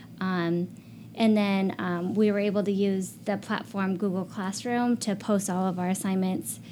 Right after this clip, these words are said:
for students to access, um, when they weren't,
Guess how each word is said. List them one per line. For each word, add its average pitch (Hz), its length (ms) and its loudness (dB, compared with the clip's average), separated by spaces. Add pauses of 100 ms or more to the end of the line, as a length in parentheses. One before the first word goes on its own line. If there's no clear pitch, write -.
(380)
for 208 200 2
students 202 400 -2
to - 120 -8
access, 180 600 -6 (1080)
um, 180 260 0
when 202 180 6
they 196 120 4
weren't, 202 560 0